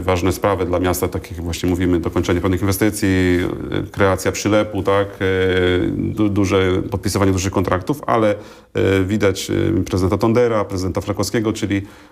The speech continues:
krótko mówiąc, y, jest taka wizja, żeby miasto po pierwsze było, y, zaopiekowane w takim zakresie właśnie, żebyśmy usługi publiczne mieli na wysokim poziomie, te remonty dróg,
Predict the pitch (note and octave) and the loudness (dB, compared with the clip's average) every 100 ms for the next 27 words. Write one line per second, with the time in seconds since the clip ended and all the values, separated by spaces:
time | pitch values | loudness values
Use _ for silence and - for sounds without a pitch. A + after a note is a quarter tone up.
0 | - - G#2 G#2 A2 A2 G#2 A2 G#2 G2+ | -12 -4 2 2 4 2 0 -2 0 2
1 | G2 G2+ G2+ G2 G2+ G#2+ G#2 G2+ G#2 G2 | 2 2 2 0 0 0 0 -2 0 0
2 | G2 G2+ G2 F#2+ G2 G2+ F#2+ F#2 F#2+ G#2 | 0 0 2 2 2 2 0 -4 -2 -2
3 | G2 - F2+ F#2 - - G2 F#2+ G#2 G2 | -2 -2 -2 -4 -10 -10 -4 0 2 4
4 | F#2+ F#2+ - - G1+ G1+ G#1 - - - | 2 0 -2 -4 0 0 -2 -4 -8 -16
5 | _ - _ - - _ - F#2+ F#2 A2+ | _ -20 _ -20 -20 _ -6 -2 2 4
6 | A2 A2 A2 G2+ A2 F#2+ E2 D#2+ - F#2 | 2 0 0 2 2 2 0 -4 -6 -4
7 | G2 F2+ G#2 G2+ G#2+ G2 F2+ F#2+ - F#2 | -2 0 0 0 0 0 0 0 0 0
8 | F2+ F2 - F2+ F#2 B2+ G#2+ G#2+ G#2 G#2+ | 0 -2 0 0 2 2 2 2 0 2
9 | G2+ G2 F#2+ - G#2+ F#2+ F#2 F#2 F#2 F2+ | 4 4 2 0 -2 0 2 2 4 2
10 | E2+ G#2+ A#2 A#2 A2+ A2 G#2+ G2 | 2 2 2 0 0 0 2 0